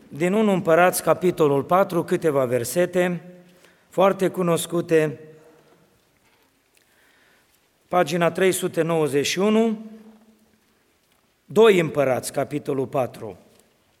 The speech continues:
Începem citirea cu versetul unu. Să ascultăm cuvântul Domnului și să-i dăm toată cinstea și tot respectul.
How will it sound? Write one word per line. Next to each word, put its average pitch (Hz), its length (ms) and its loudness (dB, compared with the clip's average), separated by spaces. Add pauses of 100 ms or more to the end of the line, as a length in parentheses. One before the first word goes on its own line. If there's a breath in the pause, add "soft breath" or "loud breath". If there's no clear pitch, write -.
(2250)
Începem 185 460 -4
citirea 160 480 -2
cu 151 120 -10
versetul 135 840 -4 (400 loud breath)
unu. 135 440 -6 (3000)
Să - 120 -12
ascultăm 170 480 -4
cuvântul 127 540 -6
Domnului 131 540 -4
și 117 420 -10 (500 soft breath)
să-i 139 180 -10
dăm 143 180 -4
toată 156 320 -4
cinstea 147 460 -8
și 127 160 -10
tot 156 260 -6
respectul. 117 720 -10